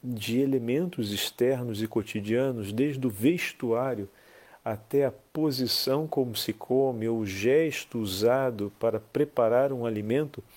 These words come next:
fica difícil sobrar tempo, atenção e energia para aqueles valores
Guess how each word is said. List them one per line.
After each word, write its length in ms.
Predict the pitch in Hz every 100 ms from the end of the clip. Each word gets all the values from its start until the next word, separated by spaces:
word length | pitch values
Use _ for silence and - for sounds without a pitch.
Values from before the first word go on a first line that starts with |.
| - - - -
fica 380 | - 156 156 139
difícil 1080 | 104 104 202 - - - 185 254 - - 123
sobrar 680 | - 139 117 143 143 - - _ _ _ _ _ _ _ _ _
tempo, 520 | 175 175 127 - 101 - _
atenção 920 | 123 - - 123 110 - - 170 269 - -
e 160 | 156 190
energia 760 | 190 151 104 95 123 196 247 - _ _ _ _ -
para 180 | 151 143
aqueles 340 | - 151 151
valores 680 | 156 151 120 127 131 -